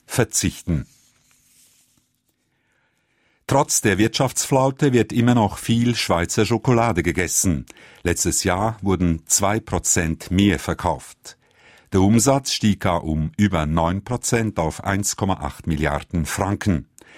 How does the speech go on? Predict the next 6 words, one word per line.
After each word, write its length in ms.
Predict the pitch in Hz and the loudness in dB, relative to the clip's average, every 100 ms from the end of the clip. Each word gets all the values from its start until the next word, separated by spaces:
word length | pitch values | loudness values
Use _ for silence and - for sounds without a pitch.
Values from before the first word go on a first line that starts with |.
| - - - _ - | -20 -20 -20 _ -4
Laut 160 | 104 | 0
dem 120 | 139 123 | 2 2
Verband 460 | 127 113 123 139 | 2 2 2 0
Schweizerischer 760 | - 90 82 - 85 78 87 78 | 0 0 0 0 0 0 0 -2
Schokoladefabrikanten 1400 | - - 90 87 104 98 - 90 107 - 113 110 131 110 | -2 -2 0 2 2 0 -2 -2 -2 0 -2 0 0 0
Schokoswiss 840 | - - 87 - 107 - 131 131 - | -2 -4 -2 0 -2 2 2 2 -4